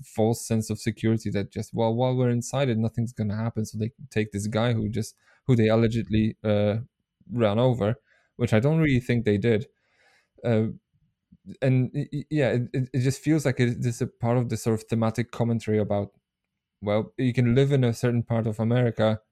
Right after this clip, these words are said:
and not even be aware of, um, you know, that, that there is a, that there is a whole universe of people who have to live this kind of existence where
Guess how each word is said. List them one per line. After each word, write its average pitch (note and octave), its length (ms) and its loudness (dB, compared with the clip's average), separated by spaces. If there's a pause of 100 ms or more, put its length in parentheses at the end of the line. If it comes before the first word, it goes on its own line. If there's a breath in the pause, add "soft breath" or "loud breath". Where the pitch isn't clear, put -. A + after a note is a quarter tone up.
(120)
and A#2+ 180 4
not A#2+ 200 2
even A#2 240 2
be A2 120 2
aware G#2+ 460 2
of, G#2 300 -4 (840)
um, G#2 400 0
you A#2 120 -2
know, G2 300 -2
that, A2 120 -4 (480)
that A#2+ 140 0
there A#2+ 140 4
is A#2 120 2
a, A#2+ 120 2 (240)
that B2 180 -2
there B2 140 4
is A#2+ 120 0
a A2+ 60 -2
whole C3+ 540 2
universe B2 560 4
of A2 100 -2
people A#2 320 0
who A2+ 360 -2
have G#2+ 220 0
to A#2+ 80 2
live A#2 220 4
this A#2 160 0
kind A2+ 180 0
of G#2+ 120 0
existence A2 560 -2
where G#2 360 0